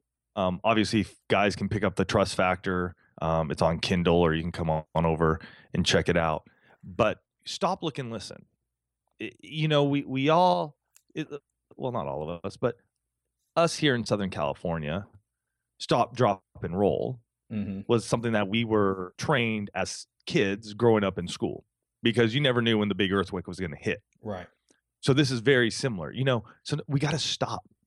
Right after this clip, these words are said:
Speaker 1: you know, we gotta look and we gotta listen, you know, we gotta stop doing the things that are distracting from spending time with our spouses.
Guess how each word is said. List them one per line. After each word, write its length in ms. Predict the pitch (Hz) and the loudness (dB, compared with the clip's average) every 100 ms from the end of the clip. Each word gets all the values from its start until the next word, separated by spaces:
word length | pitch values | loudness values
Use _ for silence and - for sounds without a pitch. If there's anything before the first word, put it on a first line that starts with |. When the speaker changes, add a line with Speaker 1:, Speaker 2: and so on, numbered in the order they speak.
| _ _ _ _ _ _ | _ _ _ _ _ _
Speaker 1:
you 80 | 131 | 0
know, 80 | 131 | 4
we 80 | |
gotta 160 | 139 139 | 4 2
look 380 | 110 135 139 127 | 2 4 4 2
and 80 | 120 | -4
we 40 | |
gotta 180 | 113 98 | -2 -4
listen, 460 | 95 117 - 69 - | -4 -6 -6 -12 -8
you 100 | 110 | -2
know, 200 | 113 107 - - - | -2 -2 -6 -20 -12
we 100 | - 135 | 0 2
gotta 120 | 147 | 2
stop 460 | 135 - 127 127 117 | 0 2 2 2 2
doing 240 | 135 131 | 2 4
the 80 | 110 | 0
things 360 | - 117 113 | 0 0 2
that 100 | 104 | 2
are 80 | 92 | 2
distracting 720 | 87 90 - 101 95 85 73 - _ _ _ _ - | 0 -2 0 0 0 -6 -10 -12 _ _ _ _ 0
from 100 | 117 | 2
spending 380 | - 117 107 95 | 2 2 2 0
time 280 | - 95 92 | 2 2 2
with 140 | 87 | 2
our 100 | 76 | 0
spouses. 640 | - - 101 87 - - | -2 2 4 4 -2 -8